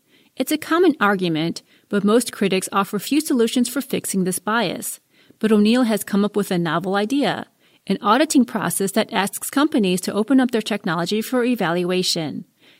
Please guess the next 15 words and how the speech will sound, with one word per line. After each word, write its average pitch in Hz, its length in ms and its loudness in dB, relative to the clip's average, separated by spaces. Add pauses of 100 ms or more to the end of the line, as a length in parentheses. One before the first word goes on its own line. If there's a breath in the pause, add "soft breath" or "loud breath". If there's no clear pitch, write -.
(140 soft breath)
After 254 280 2
the 294 120 2
lecture, 185 600 -2 (200 soft breath)
Fox - 500 0
asked 185 280 -2
to 214 100 0
meet 180 200 2
with 196 160 -4
her. - 300 -8 (480)
By 208 120 0
the 208 140 0
end 285 160 4
of 320 80 2
their 220 120 2
coffee, 190 640 -4